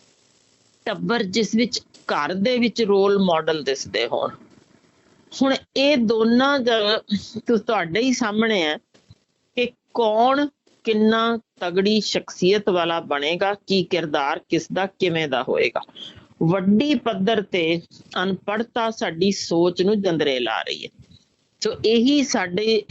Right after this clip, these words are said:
ਕਿਉਂਕਿ ਜਿੰਨਾ ਅਸੀਂ ਪੜ੍ਹਦੇ ਹਾਂ, ਦਿਮਾਗ ਰੁਸ਼ਨਾਉਂਦਾ ਹੈ, ਸਾਨੂੰ ਸਮਝ ਆਉਂਦੀ ਹੈ ਕਿ ਅਸੀਂ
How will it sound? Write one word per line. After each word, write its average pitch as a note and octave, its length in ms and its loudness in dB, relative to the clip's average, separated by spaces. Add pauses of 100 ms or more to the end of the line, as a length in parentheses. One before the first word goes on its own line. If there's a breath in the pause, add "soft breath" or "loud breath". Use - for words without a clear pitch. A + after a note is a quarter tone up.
ਕਿਉਂਕਿ G#3 280 0
ਜਿੰਨਾ F3+ 480 2
ਅਸੀਂ A3 280 0
ਪੜ੍ਹਦੇ F3+ 380 -2
ਹਾਂ, D#3+ 160 -2
ਦਿਮਾਗ E3+ 440 2
ਰੁਸ਼ਨਾਉਂਦਾ D3 640 0
ਹੈ, - 60 0
ਸਾਨੂੰ G3 340 -2
ਸਮਝ G3+ 380 -2
ਆਉਂਦੀ D3 300 2
ਹੈ G#3+ 60 2
ਕਿ G#3+ 220 0
ਅਸੀਂ G3+ 300 0